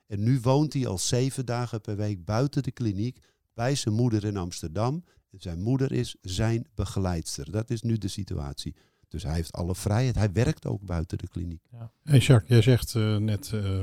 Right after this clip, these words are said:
Speaker 3: ik zie een man die, eh, aan het herstellen is.
Speaker 1: Ja.
Speaker 3: Zou je, eh, voor mij, maar ook, vooral ook voor de luisteraar, denk ik, ehm, kunnen vertellen wat dat is, dat herstellen? Hoe,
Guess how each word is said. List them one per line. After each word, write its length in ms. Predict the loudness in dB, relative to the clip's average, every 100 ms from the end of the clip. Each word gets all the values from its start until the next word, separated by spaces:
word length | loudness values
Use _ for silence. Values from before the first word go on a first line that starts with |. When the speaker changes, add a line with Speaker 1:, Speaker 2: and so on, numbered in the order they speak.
| -4
Speaker 3:
ik 200 | -10 -10
zie 180 | 0 2
een 100 | 2
man 480 | 4 4 2 -2 -8 _
die, 540 | -20 -16 -8 -6 -6 -4
eh, 240 | -4 -4
aan 140 | -4 -4
het 100 | -4
herstellen 460 | -8 -8 -8 -8
is. 340 | -8 -10 -16 _
Speaker 1:
Ja. 100 | -20 -20 _ _ _ _ _ _
Speaker 3:
Zou 320 | 0 4 6
je, 580 | 6 6 4 2 0 -4 _ -20 -8
eh, 320 | -6 -4 -6 -8 -14 _ _
voor 200 | -2 2
mij, 220 | 2 2
maar 140 | 2
ook, 260 | 2 0 -4
vooral 460 | -18 -4 0 2 0
ook 120 | -2
voor 120 | -4 -4
de 60 |
luisteraar, 520 | -2 -4 -6 -12 -14
denk 140 | -12 -12
ik, 160 | -14 -16 _ _ -20 -10
ehm, 240 | -6 -6 -6
kunnen 260 | -2 -2
vertellen 540 | -2 0 0 2 2 0 _ _ _
wat 180 | -4 -2
dat 180 | -4 -4
is, 340 | -4 -4 -6
dat 160 | -10 -12
herstellen? 540 | -16 -12 -10 -10 -12 -14 _
Hoe, 160 | -20